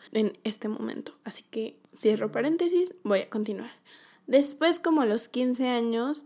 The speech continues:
empecé a tener como problemas muy feos y volví a ir al psicólogo.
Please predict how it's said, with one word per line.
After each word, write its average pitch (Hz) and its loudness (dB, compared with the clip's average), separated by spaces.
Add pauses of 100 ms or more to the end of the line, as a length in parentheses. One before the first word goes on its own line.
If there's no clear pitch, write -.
(140)
empecé 240 4
a 247 2
tener 254 0
como 262 0
problemas 208 -2
muy 240 -2
feos 320 0
y 240 0
volví 202 4
a 190 4
ir 190 0
al 214 -4
psicólogo. - -4